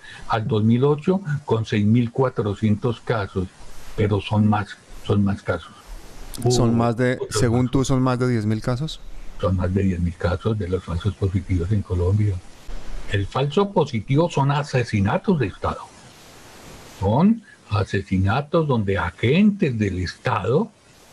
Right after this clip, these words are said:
Speaker 1: eh, en ese momento, y le voy a hablar únicamente del falso positivo militar de esa época, ¿qué hacían? En unas oportunidades ilusionaban a, a, a las personas con darles un, un empleo,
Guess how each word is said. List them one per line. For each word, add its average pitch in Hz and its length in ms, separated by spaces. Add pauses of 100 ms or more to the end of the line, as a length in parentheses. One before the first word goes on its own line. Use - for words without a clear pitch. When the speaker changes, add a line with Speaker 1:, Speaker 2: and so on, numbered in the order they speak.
(200)
Speaker 1:
eh, 107 220
en 98 220
ese 107 240
momento, 139 560
y 143 60
le 117 140
voy 120 180
a 139 40
hablar 139 220
únicamente 135 520
del 123 120
falso 117 320
positivo 101 500
militar 107 480
de 127 140
esa 120 200
época, 120 540
¿qué 127 160
hacían? 90 400 (720)
En 117 240
unas 139 320
oportunidades 113 880
ilusionaban 110 1080 (440)
a, 104 580
a, 110 80
a - 20
las 107 240
personas 117 520
con 117 160
darles 110 400
un, 117 420
un 123 160
empleo, 113 640